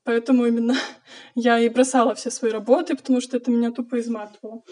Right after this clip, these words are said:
Или же я просто не, морально не погружалась вообще в эти работы. Ну, то есть я делаю вот ровно столько, сколько просят, но сама в мыслях везде душой, типа, нахожусь в своём проекте.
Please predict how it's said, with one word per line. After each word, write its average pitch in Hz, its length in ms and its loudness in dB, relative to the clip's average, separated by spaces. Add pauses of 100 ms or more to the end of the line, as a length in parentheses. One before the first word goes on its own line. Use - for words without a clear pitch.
(200)
Или 254 200 2
же 254 160 0
я 240 200 4
просто 254 440 0
не, 233 520 0
морально 262 540 4
не 247 140 4
погружалась 240 800 0
вообще 233 560 -4 (440)
в 226 120 -6
эти 220 180 -4
работы. 220 500 -8 (120)
Ну, 269 80 2
то 269 100 0
есть 226 180 0
я 233 120 4
делаю 370 580 2 (220)
вот 277 160 0
ровно 262 240 6
столько, 262 260 -2
сколько 269 320 -4
просят, 403 480 0 (460)
но 262 260 6
сама 285 460 4
в 320 60 -6
мыслях 285 540 6
везде 240 440 2
душой, 247 480 0
типа, 262 240 -4
нахожусь 233 480 0
в - 120 -14
своём 233 320 0
проекте. 247 480 -4